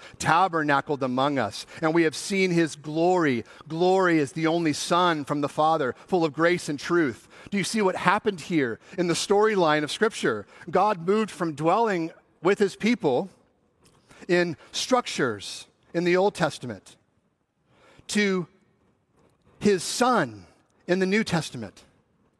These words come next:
And his Son, Jesus, is God with us himself. God made his house, dwelled and revealed his glory through Jesus.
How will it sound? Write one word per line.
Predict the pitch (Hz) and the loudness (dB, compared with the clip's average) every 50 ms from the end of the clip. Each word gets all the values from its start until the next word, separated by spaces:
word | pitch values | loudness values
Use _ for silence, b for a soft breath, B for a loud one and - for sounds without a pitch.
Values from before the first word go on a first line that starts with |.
| _ _ _ _ _ _ _ _ _ _ _ _ b b b b b b b b | _ _ _ _ _ _ _ _ _ _ _ _ b b b b b b b b
And | 147 139 | -4 -2
his | 175 160 | -2 -2
Son, | - - - 214 226 220 185 175 190 214 170 | -2 -2 -2 0 2 2 2 0 -2 -6 -10
Jesus, | 135 123 175 214 247 240 170 151 135 127 147 - - - - - b b b b b b b | -10 -6 -2 0 0 0 0 0 -2 -2 -2 -6 -10 -12 -12 -14 b b b b b b b
is | 196 196 170 139 | 0 0 0 -2
God | 143 147 185 190 202 196 190 196 185 170 B B B | -2 0 2 2 4 2 2 0 -2 -6 B B B
with | B 139 190 214 202 - | B 0 0 2 2 2
us | 190 175 - - | 0 0 0 -4
himself. | 190 180 165 - - 214 226 214 139 107 - - - - - - - _ _ _ _ _ _ _ b b b b b b b b b b b b b | -4 -4 -4 -2 -2 0 0 0 0 -2 -4 -12 -20 -20 -20 -20 -20 _ _ _ _ _ _ _ b b b b b b b b b b b b b
God | 180 180 196 202 | 2 2 2 4
made | 190 196 180 | 2 2 4
his | 175 190 - - | 2 0 0 0
house, | - 196 202 233 226 202 165 - - - | -2 0 2 2 2 0 -2 -4 -8 -12
dwelled | 151 - 160 180 196 240 233 208 185 170 | -10 -4 0 2 2 2 2 2 0 -2
and | 165 160 | -2 0
revealed | 165 160 143 175 214 220 202 180 - | -2 -2 -2 -2 0 0 0 0 0
his | - 202 233 226 170 | -2 -2 -2 -2 -2
glory | 170 165 175 170 185 208 226 247 226 180 135 120 113 117 147 151 - b b b b b b b b b | -8 -8 -4 0 2 2 4 4 2 2 2 0 0 -2 -4 -8 -10 b b b b b b b b b
through | b - - - 208 226 240 214 185 175 175 185 170 - _ _ _ _ - | b -12 -4 0 2 2 4 4 4 2 2 0 -4 -10 _ _ _ _ -12
Jesus. | 127 151 226 254 233 - 170 120 107 - - - - | -6 -2 0 0 0 0 -2 -6 -6 -10 -14 -16 -18